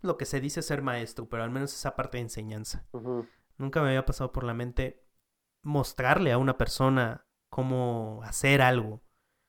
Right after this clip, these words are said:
Speaker 2: Sí.
Speaker 1: Y creo que es mucho más sencillo cuando, no obviamente dominas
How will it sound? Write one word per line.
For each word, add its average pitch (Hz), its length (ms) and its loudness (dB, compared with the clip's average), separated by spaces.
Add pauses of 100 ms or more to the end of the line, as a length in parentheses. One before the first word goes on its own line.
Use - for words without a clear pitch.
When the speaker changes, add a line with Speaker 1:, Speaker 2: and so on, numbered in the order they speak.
(100)
Speaker 2:
Sí. 117 180 -4
Speaker 1:
Y 120 540 -2 (680)
creo - 200 4
que 165 80 4
es 160 120 2
mucho 147 420 2
más 139 180 2
sencillo 139 560 -2
cuando, 113 600 -6
no 135 300 0
obviamente 165 380 4
dominas 143 640 0